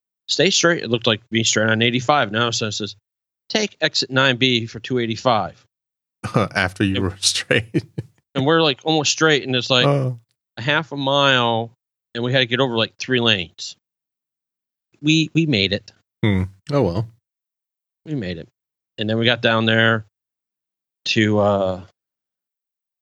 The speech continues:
Speaker 1: to, uh, Stockbridge, Georgia, where we met up with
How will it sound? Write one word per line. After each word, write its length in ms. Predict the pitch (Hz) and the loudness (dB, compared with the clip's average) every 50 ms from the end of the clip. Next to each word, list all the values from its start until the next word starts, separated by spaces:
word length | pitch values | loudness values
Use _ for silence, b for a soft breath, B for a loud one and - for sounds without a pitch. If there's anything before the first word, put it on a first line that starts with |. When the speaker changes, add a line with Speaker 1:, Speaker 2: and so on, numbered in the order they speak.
| _ _ - | _ _ -4
Speaker 1:
to, 300 | - 110 107 104 98 87 | -2 -2 0 0 -2 -2
uh, 80 | 98 | -4
Stockbridge, 640 | - - - 113 113 - - 113 110 117 - - - | -2 0 2 0 0 0 0 0 0 0 -2 -4 -2
Georgia, 280 | - 110 107 107 123 113 | -2 -2 0 0 -2 -2
where 380 | 110 110 107 107 107 107 104 - _ _ _ _ _ _ _ _ _ | 0 2 2 2 2 0 -2 -8 _ _ _ _ _ _ _ _ _
we 160 | - 110 113 | 0 2 2
met 240 | 113 110 113 110 107 | 4 4 4 2 2
up 120 | 113 - _ _ | 0 -2 _ _
with 540 | 113 110 110 110 107 107 107 107 107 - | 0 2 4 4 4 4 2 0 -2 -6